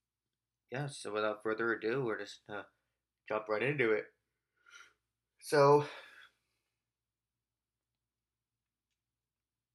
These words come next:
there were two days where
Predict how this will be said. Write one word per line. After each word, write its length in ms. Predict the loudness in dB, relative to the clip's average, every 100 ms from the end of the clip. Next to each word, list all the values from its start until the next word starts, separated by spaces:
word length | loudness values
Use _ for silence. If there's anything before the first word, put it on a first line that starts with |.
| _ _ _ _ _ _ _ _ _ _ _ _
there 100 | -8
were 200 | -4 -4 -8 _
two 220 | -6 -4 -2
days 560 | -2 -4 -8 -12 -16 _ _ _ _ _ _ _ _ _ _ _ _ _ _ _
where 720 | -10 -4 -2 0 2 0 -2